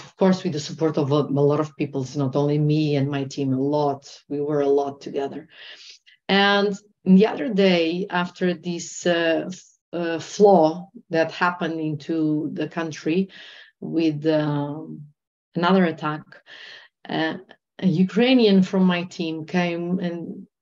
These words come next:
came to, to deliver something. And she said, "Can I sit just a little bit?" And I said, "Of course, Julia, tell me." And she's just grabbed her face and start crying, say, "Satya, I don't want to surrender to hate,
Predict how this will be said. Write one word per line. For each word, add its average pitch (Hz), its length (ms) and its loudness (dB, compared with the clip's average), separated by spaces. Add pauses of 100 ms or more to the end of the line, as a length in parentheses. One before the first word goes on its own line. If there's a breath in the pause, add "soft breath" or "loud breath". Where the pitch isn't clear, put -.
came 180 220 2
to, 175 440 -6
to 185 140 -6
deliver 247 340 2
something. 175 560 -2
And 175 140 -6
she - 120 -14
said, - 200 -10
"Can 220 160 -4
I 247 80 -2
sit 233 240 -6
just 190 240 -6
a 185 100 -4
little 175 140 -4
bit?" 151 280 -6
And 202 160 -6
I - 60 -18
said, 190 140 -4
"Of 196 180 -6
course, 254 280 -8
Julia, 160 420 -4
tell 226 240 -8
me." 185 240 -2 (840 loud breath)
And 180 140 -2
she's 214 360 -2
just 202 260 -6 (100)
grabbed 208 340 4
her 214 100 4
face 196 340 -4
and 190 140 2
start - 480 -8
crying, 208 720 -4 (300 loud breath)
say, 202 280 -4
"Satya, 190 800 -8 (640)
I 190 140 -2
don't 220 180 0
want 208 140 -4
to - 60 -14 (100)
surrender 208 400 -2
to 208 180 -10
hate, 220 560 -6